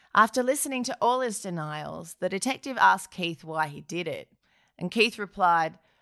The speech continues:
"I done it. Happy?" Classic Keith.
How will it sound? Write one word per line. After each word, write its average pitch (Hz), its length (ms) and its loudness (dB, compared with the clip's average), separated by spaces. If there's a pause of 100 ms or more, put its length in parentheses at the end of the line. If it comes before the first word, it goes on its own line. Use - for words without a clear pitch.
(120)
"I 220 120 6
done 233 360 2
it. 214 200 -4 (360)
Happy?" 254 640 0 (640)
Classic - 420 -4
Keith. 226 480 -12